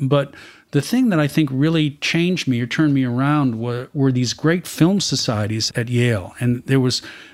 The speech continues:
th-, there was always an interesting film on every night. You know, this is pre-video. So you, you'd go to these film societies and sit and watch. And, and at the time, documentaries and fiction films were, uh,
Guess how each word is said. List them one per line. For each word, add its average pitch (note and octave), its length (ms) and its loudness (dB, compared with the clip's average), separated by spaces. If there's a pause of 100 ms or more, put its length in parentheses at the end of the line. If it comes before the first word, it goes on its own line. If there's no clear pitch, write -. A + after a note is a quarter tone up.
(140)
th-, D3+ 160 -8
there C3+ 140 2
was C3+ 220 2
always E3+ 440 0
an C#3+ 80 0
interesting C3 440 0
film C3+ 300 2
on A2+ 280 -4
every B2+ 400 0
night. A2 440 -4 (240)
You B2+ 160 4
know, A#2 80 2
this A#2+ 180 0
is G#3 100 -2
pre-video. A#2+ 1400 -2 (460)
So B2+ 340 2
you, C3 360 -2
you'd C3 180 0
go C#3 180 4
to D#3 40 4
these C#3 200 0
film D3+ 200 2
societies A#2 540 -2
and A#2 100 -2
sit C3 200 0
and A2+ 120 2
watch. C#3+ 360 0
And, B2 160 2 (580)
and C3+ 160 2
at C3+ 120 0
the C3+ 60 -6
time, G3 520 0
documentaries C#3+ 760 0
and B2 140 0
fiction - 400 -2
films G#2+ 540 -4 (100)
were, B2+ 600 0 (140)
uh, D3+ 100 -8